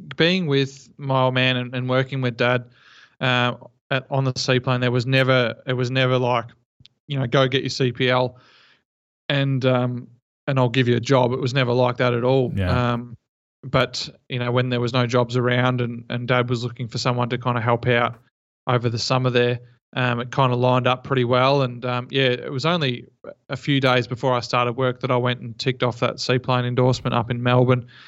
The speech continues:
Speaker 1: at, uh, Melbourne Seaplanes are still around today. Um,
Speaker 2: Is that the one
Speaker 1: and
Speaker 2: in Williamstown?
Speaker 1: Yeah, that's the one. Yeah,
Speaker 2: Yeah,
Speaker 1: so
Speaker 2: right,
Speaker 1: on the
Speaker 2: cool.
Speaker 1: Cessna one eighty-five there,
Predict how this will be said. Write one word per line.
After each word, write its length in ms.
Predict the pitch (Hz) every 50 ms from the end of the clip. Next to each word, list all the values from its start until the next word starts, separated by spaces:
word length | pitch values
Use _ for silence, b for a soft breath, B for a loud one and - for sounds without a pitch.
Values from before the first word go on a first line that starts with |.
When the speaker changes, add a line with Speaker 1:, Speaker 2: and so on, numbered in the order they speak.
| B B B B B
Speaker 1:
at, 300 | 135 123 120 120 - -
uh, 140 | 123 120 120
Melbourne 320 | 127 131 139 143 160 151
Seaplanes 500 | - 175 160 151 - 180 185 202 190 151
are 40 | 131
still 260 | - - 143 131 135
around 240 | 127 131 127 123 120
today. 360 | - 123 123 120 135 175 202 - b b b b b b b b -
Um, 460 | 135 127 123 123 123 123 123 123 127
Speaker 2:
Is 80 | 120
that 140 | - 147 143
the 60 | 147 135
one 160 | 113 110 104
Speaker 1:
and 120 | 101 101 107
Speaker 2:
in 120 | 107 101 98
Williamstown? 600 | 101 101 104 107 123 120 - - 143 156 180 - _ - - - - _ _ _ -
Speaker 1:
Yeah, 200 | 143 156 165 165
that's 200 | 156 151 143 -
the 80 | - 135
one. 180 | 135 143 156
Yeah, 120 | 165 165 156
Speaker 2:
Yeah, 140 | 139 131 123
Speaker 1:
so 80 | 120
Speaker 2:
right, 160 | 123 131 127
Speaker 1:
on 120 | 123 123 123
the 60 | 123
Speaker 2:
cool. 80 | 123 107
Speaker 1:
Cessna 340 | 98 - 139 127 - - 131
one 160 | 127 127 127
eighty-five 560 | 123 123 120 120 120 - 127 127 127 127 123
there, 300 | 123 131 127 131 131 127